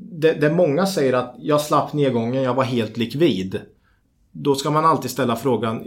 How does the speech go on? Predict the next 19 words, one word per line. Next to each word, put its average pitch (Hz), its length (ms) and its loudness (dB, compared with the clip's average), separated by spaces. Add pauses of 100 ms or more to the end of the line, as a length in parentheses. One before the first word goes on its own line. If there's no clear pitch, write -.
när 139 680 0 (400)
gick 120 340 -2
du 127 60 -2
likvid? 120 640 0 (520)
Var 117 380 2
det 120 260 2 (840)
dagen 123 400 2
före 139 680 2 (640)
börsnedgången 113 800 -2
eller 120 260 2
var 110 300 0
det 113 160 -2
två, 120 300 -2
tre 120 200 -6
år 113 200 -4
innan? 123 580 0
För 131 340 0 (300)
de 156 240 0
två, 156 260 0